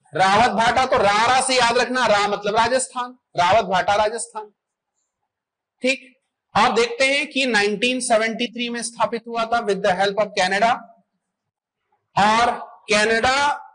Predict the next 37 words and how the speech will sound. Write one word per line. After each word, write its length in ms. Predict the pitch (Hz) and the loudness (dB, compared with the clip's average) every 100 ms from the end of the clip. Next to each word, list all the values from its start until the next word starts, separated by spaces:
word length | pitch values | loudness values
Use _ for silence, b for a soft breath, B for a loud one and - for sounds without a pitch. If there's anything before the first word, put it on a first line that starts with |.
| _ _ | _ _
का 120 | - 233 | -2 -2
यहाँ 400 | 214 208 220 240 | 0 0 0 -2
पे 160 | 247 | -4
जो 140 | 226 233 | -6 -4
मॉडल 420 | 185 185 220 247 | -2 0 0 -2
इतना 340 | 190 196 226 | -4 -2 0
अच्छा 400 | 269 175 - - | 0 0 -2 -2
है 200 | 285 247 | 0 0
ना 160 | 180 214 294 _ _ | 0 -2 -4 _ _
कि 80 | - | -12
कनाडा 500 | 196 214 208 233 262 | -4 0 0 0 0
वाले 240 | 262 262 277 | 0 0 0
मॉडल 380 | 226 208 240 | 0 0 0
को 120 | 240 233 | 0 -2
हमने 300 | 226 226 240 | -2 -6 -8
उसके 260 | 220 254 | -6 -2
डिजाइन 460 | 202 190 185 190 220 | 0 0 2 0 -2
को 120 | 226 | -6
कॉपी 380 | 202 180 160 269 | -2 -2 0 -4
कर 180 | 247 220 | -2 -2
दिया 300 | 196 175 165 - _ - | -2 -2 -2 -6 _ -2
और 120 | 185 | 0
उसके 340 | 185 196 - 240 | 0 -2 -2 -2
बाद 240 | 214 214 | -2 -2
बाकी 400 | 170 175 - 220 | -2 -4 -4 -6
सब 200 | 208 214 | -2 0
देख 180 | 196 196 | 0 -2
रहे 140 | 202 | -4
हैं 60 | 208 | -4
ये 80 | 214 | -6
इंडिजिनस 680 | 233 170 175 190 156 147 156 | -6 -8 -6 -4 -4 -8 -8
हम 100 | 156 | -6
बनाए, 180 | 120 95 _ _ _ _ _ _ _ _ - | -6 -6 _ _ _ _ _ _ _ _ -6
ये 160 | 214 254 | 0 0
बनाए 440 | 196 190 202 285 | 2 2 4 2
भारत 440 | 294 220 226 277 294 | 2 2 2 2 0
ने 160 | 285 | 0